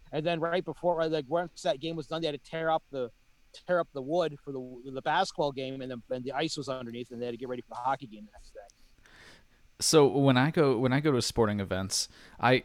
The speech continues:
Speaker 2: I love sports so much, but the most frustrating thing about sporting events for me is that I can't really see anything. So what would
Speaker 1: Mm.
Speaker 2: you, how do you attack that?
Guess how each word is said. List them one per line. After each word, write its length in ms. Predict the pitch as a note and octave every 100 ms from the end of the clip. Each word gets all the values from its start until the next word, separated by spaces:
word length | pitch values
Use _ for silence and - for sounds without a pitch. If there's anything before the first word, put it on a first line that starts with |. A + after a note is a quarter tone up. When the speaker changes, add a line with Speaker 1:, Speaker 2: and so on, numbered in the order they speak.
| -
Speaker 2:
I 60 | C#3
love 260 | A#2+ G#2+
sports 380 | - A2 F2 -
so 160 | - F#2
much, 400 | E2+ D2 - -
but 100 | A2
the 60 |
most 240 | A2+ C3 -
frustrating 480 | B2 A2 - G#2 G2+
thing 240 | G#2+ F#2+
about 280 | F#2 F2 -
sporting 300 | - F#2+ F2
events 240 | E2+ F2+
for 100 | -
me 120 | F2+
is 80 | E2+
that 100 | F#2
I 60 | F2
can't 260 | - B2
really 200 | - F2+
see 300 | E2 - A#2
anything. 560 | A2 D#2+ G#2 - G1+ - - -
So 340 | A2+ G2 F2 -
what 280 | G#2+ A2+
would 100 | C#3+
Speaker 1:
Mm. 60 | B2
Speaker 2:
you, 200 | A#2 - -
how 240 | G2+ - A#2
do 80 | A2+
you 400 | G#2 G2+ F2+ -
attack 320 | - F#2 F#2
that? 340 | - C#2 -